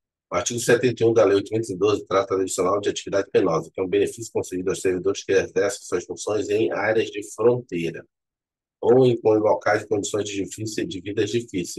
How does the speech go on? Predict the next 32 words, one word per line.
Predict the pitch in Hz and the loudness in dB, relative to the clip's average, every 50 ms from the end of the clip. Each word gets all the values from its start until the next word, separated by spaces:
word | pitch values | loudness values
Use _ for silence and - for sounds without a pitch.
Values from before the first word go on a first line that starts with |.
| 87 85 | -6 -4
Esse | - | -4
adicional | 95 90 - - 95 95 101 - | -6 -6 -4 -4 -2 0 -2 -2
é | - | -2
fornecido | - 101 98 90 - - 110 110 | -2 -4 -4 -4 -4 -6 -6 -2
de | 113 | -2
acordo | - - - - 98 - - | -2 -2 -2 -6 -8 -4 -4
com | 92 | -4
as | 92 - | -4 -2
diretrizes | - 92 87 82 - 101 95 | -4 -6 -6 -6 -8 -12 -10
estabelecidas | - - 95 87 90 87 85 - - 98 98 92 | -4 -4 -2 -2 -2 -4 -8 -10 -10 -8 -6 -6
em | 95 | -4
regulamentação | 95 95 92 95 95 90 - 92 90 - 101 - - _ _ _ _ _ _ - - | -4 -4 -4 -4 -4 -6 -8 -10 -8 -8 -10 -12 -12 _ _ _ _ _ _ -12 -8
específica. | - - - 123 117 113 - - - 90 85 - - _ _ _ _ _ _ _ _ _ _ _ _ _ _ _ _ _ _ _ _ - | -8 -2 2 2 2 4 2 0 -2 -2 -4 -4 -8 _ _ _ _ _ _ _ _ _ _ _ _ _ _ _ _ _ _ _ _ 0
Em | 104 | 2
alguns, | 110 110 107 110 135 131 120 - - - - - | 2 4 4 6 6 6 4 4 0 -6 -10 -8
em | 104 104 | -6 -2
alguns | 104 101 98 87 98 110 113 113 110 104 98 87 80 - - - - | 0 0 0 0 2 2 4 6 6 6 4 2 0 -2 -8 -4 0
órgãos, | 92 110 127 - - 92 82 78 80 - - - - _ | 4 6 6 6 4 2 0 -2 -4 -8 -12 -14 -14 _
por | - 85 82 | -8 -6 -6
exemplo, | 82 80 - 80 | -6 -6 -8 -6
a | 78 | -6
Receita | 90 87 85 - - 104 - - - 82 | -4 -4 -4 -4 -6 -8 -8 -8 -8 -8
Federal, | - 90 87 80 78 78 92 98 98 90 | -8 -6 -6 -4 -2 0 0 0 0 0
não, | 90 82 - 73 | -2 -2 -4 -4
na | 76 78 80 | -6 -6 -4
Receita | - - - - 101 - - 87 | -4 -6 -6 -4 -2 0 0 0
não, | 80 78 | 0 -2
na | 80 - - - - - - - | -4 -4 -2 -2 -2 -2 -2 -4
Advocacia | - - - 95 92 - - - 98 | -6 -4 -2 -2 -2 -2 0 0 0
Geral | 101 101 92 95 92 | 2 2 2 2 0
da | 85 85 | 0 -2
União, | 85 98 120 123 117 | 0 2 2 2 2